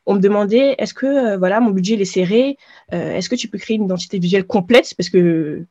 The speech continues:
du coup, ils ont un produit, et cetera, pour moi. Et mes prix n'allaient pas du tout avec, euh, bah, du coup, la demande. Donc, je me suis dit que,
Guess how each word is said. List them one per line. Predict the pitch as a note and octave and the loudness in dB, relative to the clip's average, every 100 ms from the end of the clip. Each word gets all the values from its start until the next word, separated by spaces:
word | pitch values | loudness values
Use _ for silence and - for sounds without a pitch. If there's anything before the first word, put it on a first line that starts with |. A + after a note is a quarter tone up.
| _ | _
du | E3+ F3 | -8 0
coup, | |
ils | A#3+ F3+ | 2 4
ont | |
un | E3 | 0
produit, | F3 F#3 F3 F#3+ | 0 -2 0 -2
et | |
cetera, | F#3 E3 - F3 E3+ C4 - - _ - | -4 -6 -6 -4 0 0 -2 -20 _ -2
pour | A3 | 2
moi. | G3 F3+ - _ _ | 4 0 -6 _ _
Et | A#3 | 8
mes | A#3+ A#3 | 10 8
prix | - G#4 | 4 4
n'allaient | D#4+ G3+ G3 | 6 6 4
pas | - | 4
du | A#3 A#3 | 4 2
tout | - D4+ - - - | -2 -4 -4 -12 -6
avec, | G#3 G#3 A3 A3 | -2 2 0 2
euh, | A3 G3 F#3+ F#3+ | 0 2 4 4
bah, | F3 F3+ F3 F3 E3+ E3 D#3+ D#3+ | 2 2 0 0 -2 -4 -6 -6
du | F#3 | -8
coup, | - C4 | -2 2
la | B3 F#3+ | 4 4
demande. | F#3 F#3+ F3 E3+ _ _ _ _ _ _ - | 4 2 -2 -6 _ _ _ _ _ _ -2
Donc, | G#3 | 0
je | G3+ | 2
me | A3 | 0
suis | - | -2
dit | G3+ C4 | -4 -4
que, | - G#3+ | 0 -2